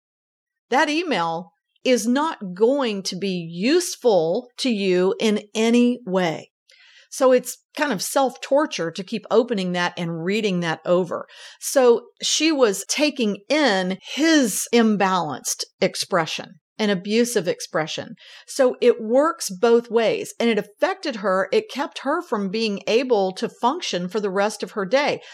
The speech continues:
But here's the, the key to this. She actually had control over that situation for her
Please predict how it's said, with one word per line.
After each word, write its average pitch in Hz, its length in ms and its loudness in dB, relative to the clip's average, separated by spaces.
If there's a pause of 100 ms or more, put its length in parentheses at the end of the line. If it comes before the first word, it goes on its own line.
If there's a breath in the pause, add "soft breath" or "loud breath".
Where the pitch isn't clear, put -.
(260 loud breath)
But 233 200 2 (280)
here's 370 380 2
the, 233 160 2 (100)
the 196 80 4
key 311 360 2
to 302 100 0
this. 151 420 0 (460 soft breath)
She - 360 2
actually 349 580 0
had 247 480 0
control 240 600 0
over 196 220 0
that 190 220 -2
situation 226 640 -2
for 226 260 0
her 214 240 0